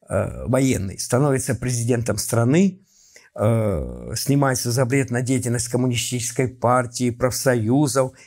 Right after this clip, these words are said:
То есть начинается прогрессивное пре-, преобразование в Гватемале. А Гватемала в то время была для Соединенных Штатов банановой республикой, самой настоящей.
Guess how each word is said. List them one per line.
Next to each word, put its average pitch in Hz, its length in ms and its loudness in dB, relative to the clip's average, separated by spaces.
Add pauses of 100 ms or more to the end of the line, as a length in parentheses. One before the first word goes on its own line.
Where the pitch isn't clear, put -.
(240)
То 151 60 2
есть 139 120 0
начинается 170 480 2
прогрессивное 139 600 0
пре-, 139 340 2
преобразование 131 840 2
в 104 40 -4
Гватемале. 101 540 -4 (800)
А 131 280 6
Гватемала 165 760 4 (180)
в 113 220 -4
то 135 160 4
время 120 360 2
была 139 500 2 (1500)
для 127 160 2
Соединенных 151 640 2
Штатов 147 600 0 (600)
банановой 143 640 4
республикой, 131 760 0
самой 127 380 2
настоящей. 120 800 0